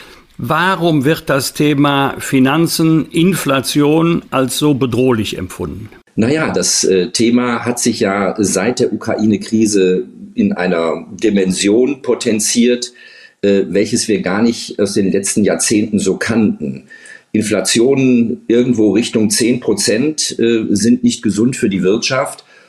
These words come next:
Speaker 2: Und, äh, der normale Verbraucher merkt das unmittelbar am Portemonnaie. Das beste Beispiel,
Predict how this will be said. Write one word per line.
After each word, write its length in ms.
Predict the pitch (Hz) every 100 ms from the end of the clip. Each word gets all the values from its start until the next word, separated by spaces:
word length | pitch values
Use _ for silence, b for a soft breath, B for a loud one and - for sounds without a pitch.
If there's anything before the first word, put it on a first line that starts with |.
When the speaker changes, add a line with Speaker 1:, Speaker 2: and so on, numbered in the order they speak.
| b b
Speaker 2:
Und, 640 | - 110 104 101 101 101 -
äh, 360 | 95 92 90 - -
der 880 | 87 82 87 78 73 - - 117 107
normale 580 | 107 101 98 101 127
Verbraucher 600 | 127 120 - 101 117 117
merkt 400 | 104 98 104 131
das 240 | 113 101 -
unmittelbar 1080 | - 143 143 135 123 120 104 90 92 101
am 160 | - 98
Portemonnaie. 600 | 104 92 98 90 90 87
Das 200 | 82 -
beste 300 | 98 - 110
Beispiel, 720 | 90 95 120 - 127 131 135